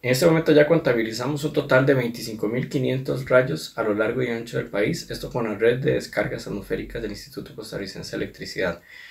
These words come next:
Normalmente en el mes de marzo caen cuatro mil trescientos rayos, de ahí que este mes prácticamente se ha multiplicado por seis para este marzo específicamente.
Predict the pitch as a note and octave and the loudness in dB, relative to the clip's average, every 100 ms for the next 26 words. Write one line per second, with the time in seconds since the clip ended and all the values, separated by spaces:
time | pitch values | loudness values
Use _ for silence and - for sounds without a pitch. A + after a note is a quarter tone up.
0 | - - A2+ A#2 C#3 D3 D3+ C#3 C#3 D3+ | -14 -4 2 4 6 8 8 8 6 8
1 | C#3+ D#3 F3 E3 B2+ B2+ - A2+ A2 A2+ | 6 4 0 2 2 4 0 0 -4 -2
2 | C3+ C3+ A#2+ A#2+ B2 C3+ F#3+ - - - | -4 -4 -6 -2 4 4 4 -6 -12 -20
3 | - - A2 A2 A#2 C3 B2 A#2 A#2 C3 | -18 2 4 4 2 0 2 0 -2 0
4 | B2+ C3+ B2+ - C#3 A2+ A2+ A2+ A#2 A2+ | 0 2 0 0 -4 -2 -2 -2 -6 -4
5 | A#2 A#2 - - - G#2+ A2 A2 - B2 | -4 -4 -8 -12 -8 -4 -4 -6 0 2
6 | D3+ - - - _ - A2+ C3+ C3+ - | 2 -2 -16 -20 _ 2 4 4 2 0
7 | A#2 A#2 - C#3 B2 A2+ A#2 A#2 - - | 0 0 0 -4 -4 -2 0 0 -2 -10
8 | C3 - - - - - G2 G3 F#3 - | -12 -12 -12 -12 -12 -8 -6 -6 -8 -14